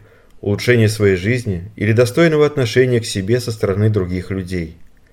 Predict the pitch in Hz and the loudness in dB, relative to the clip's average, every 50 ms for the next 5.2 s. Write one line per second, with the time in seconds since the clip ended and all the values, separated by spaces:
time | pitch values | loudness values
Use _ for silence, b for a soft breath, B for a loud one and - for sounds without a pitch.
0 | b b b b b b - - - - 110 107 110 104 98 107 127 139 - - | b b b b b b -20 -8 -2 0 0 0 0 2 2 4 2 2 2 -2
1 | 131 - - - 110 95 87 82 90 87 85 95 113 123 113 107 - 139 147 147 | -8 -8 -6 -4 -4 -4 -4 -4 -4 0 2 2 2 2 0 -2 0 0 0 0
2 | 139 - 139 135 127 120 - - 120 113 123 120 117 117 113 113 113 107 107 104 | 0 -2 -2 -2 -2 -2 -4 -6 -2 2 2 2 4 4 2 2 2 2 0 0
3 | 98 110 117 120 120 110 104 - 101 95 104 104 104 104 107 - - 98 95 b | 2 2 2 2 2 -2 -2 -2 -2 0 2 2 2 0 0 -4 -6 -8 -8 b
4 | b b b b _ _ - 95 101 110 113 104 95 90 90 87 85 85 78 76 | b b b b _ _ -2 0 2 2 4 4 2 0 0 -2 -4 -6 -8 -8
5 | 73 69 69 73 | -10 -12 -14 -16